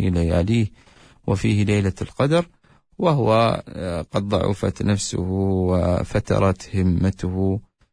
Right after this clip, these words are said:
فإنه إذا استحضر ما في هذه الأيام والليالي الشريفة من موعود الأجر والثواب الذي لا يدانيه أجر وثواب، علم أن،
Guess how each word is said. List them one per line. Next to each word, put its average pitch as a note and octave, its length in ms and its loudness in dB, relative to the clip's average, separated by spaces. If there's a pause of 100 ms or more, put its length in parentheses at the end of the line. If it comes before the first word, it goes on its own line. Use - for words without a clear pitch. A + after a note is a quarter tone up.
(260)
فإنه A#2+ 480 2
إذا G2+ 460 2 (320)
استحضر F#2+ 720 0 (800)
ما G#2 180 4
في G2+ 180 -2
هذه G2 360 2
الأيام G2 760 0
والليالي F#2+ 520 0
الشريفة A2+ 760 0 (560)
من G2+ 220 4
موعود G2+ 380 2
الأجر G#2 480 0
والثواب G#2 720 0
الذي G2 320 0
لا G#2+ 160 4
يدانيه G2+ 1120 0 (280)
أجر G#2 300 2
وثواب، G2 800 2 (120)
علم C3+ 480 2
أن، F#2 640 0